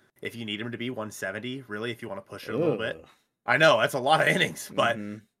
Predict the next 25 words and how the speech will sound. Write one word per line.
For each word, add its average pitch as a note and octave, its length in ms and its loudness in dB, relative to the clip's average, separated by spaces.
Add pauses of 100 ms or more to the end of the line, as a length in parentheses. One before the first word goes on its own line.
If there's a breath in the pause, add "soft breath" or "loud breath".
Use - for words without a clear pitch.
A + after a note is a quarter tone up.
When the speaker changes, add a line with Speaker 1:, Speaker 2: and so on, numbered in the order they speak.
Speaker 1:
I, D3 160 2
I C#3+ 120 4
don't D3 100 4
know. G3+ 80 6
I, A#2+ 220 0
I C3 120 4
think G#3 180 0
that E3+ 60 0
Bryan D#3 320 2
Woo, D3+ 160 -2
again, B2 320 -2
I D#3 340 2
am D#3+ 160 -4 (100)
of C#3+ 260 4
the C#3+ 80 -4
belief G2+ 360 -8
that G#2+ 100 -10
Bryan G#2+ 320 -6
Woo F#2+ 240 -6 (120)
has G#2+ 240 -4
more A#2 220 -4
upside E2 460 -10 (380 soft breath)
than F#2+ 180 -6
Bryce - 240 -8
Miller - 280 -16